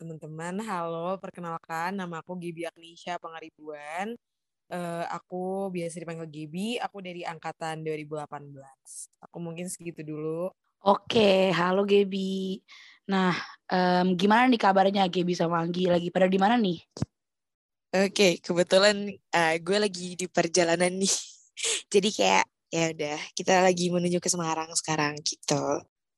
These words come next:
Speaker 2: Oh, alah, lagi di jalan. Kalau Gebi, kalau Gebi?
Speaker 1: Aku juga kebetulan lagi packing nih, teman-teman. Aku mau,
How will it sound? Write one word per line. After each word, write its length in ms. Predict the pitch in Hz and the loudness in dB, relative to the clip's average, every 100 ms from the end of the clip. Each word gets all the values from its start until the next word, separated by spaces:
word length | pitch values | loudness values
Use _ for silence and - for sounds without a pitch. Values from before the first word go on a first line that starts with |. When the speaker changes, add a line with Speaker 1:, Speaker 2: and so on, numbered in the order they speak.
| 208 | 4
Speaker 2:
Oh, 80 | 226 | 6
alah, 400 | 196 175 175 190 | 8 6 6 4
lagi 160 | 196 | 4
di 80 | 190 | 4
jalan. 560 | 175 156 151 170 175 175 | 6 6 6 4 4 4
Kalau 160 | 190 | 4
Gebi, 240 | 208 233 226 | 4 2 4
kalau 160 | 202 | 2
Gebi? 320 | 196 202 190 - _ _ _ _ | 2 -2 -4 -10 _ _ _ _
Speaker 1:
Aku 400 | 196 202 226 247 | -20 -20 _ -20
juga 400 | 226 226 196 214 | -20 -18 -14 -14
kebetulan 480 | 196 190 185 196 208 | -14 -16 -12 -8 -6
lagi 320 | 226 220 208 | -6 -4 -6
packing 800 | 190 214 202 185 - 220 220 214 | -4 -2 -2 -6 -4 -2 -2 -4
nih, 240 | 214 214 202 | -6 -8 -8
teman-teman. 560 | 202 196 190 196 196 196 - | -10 -10 -8 -6 -6 -8 -10
Aku 80 | 196 | -8
mau, 560 | 185 180 180 175 170 | -8 -6 -8 -8 -10